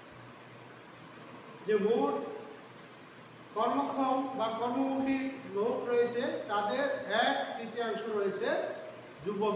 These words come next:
যুবতী। কত ভাগ? এক তৃতীয়াংশ।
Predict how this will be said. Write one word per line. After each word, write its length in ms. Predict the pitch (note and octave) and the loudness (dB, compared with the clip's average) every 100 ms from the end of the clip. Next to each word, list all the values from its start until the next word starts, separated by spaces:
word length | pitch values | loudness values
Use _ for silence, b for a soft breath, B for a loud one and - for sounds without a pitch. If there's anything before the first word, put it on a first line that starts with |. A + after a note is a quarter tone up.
| F3 | 2
যুবতী। 380 | F3+ E3 - C3 - - - - | 0 0 -4 -8 -8 -12 -14 -6
কত 180 | G3 G#3+ C4 C4 | -2 0 2 4
ভাগ? 220 | C4+ D4+ D4+ - - - - - - - - - - - - - G3+ | 6 6 2 -2 -8 -12 -14 -16 -18 -18 -18 -18 -18 -18 -16 -4 2
এক 100 | C4 - - - - - - - - - - | 2 2 -2 -6 -10 -14 -16 -18 -18 -18 -12
তৃতীয়াংশ। 560 | - A3+ A3+ G#3+ G3 - | -6 -4 2 4 6 4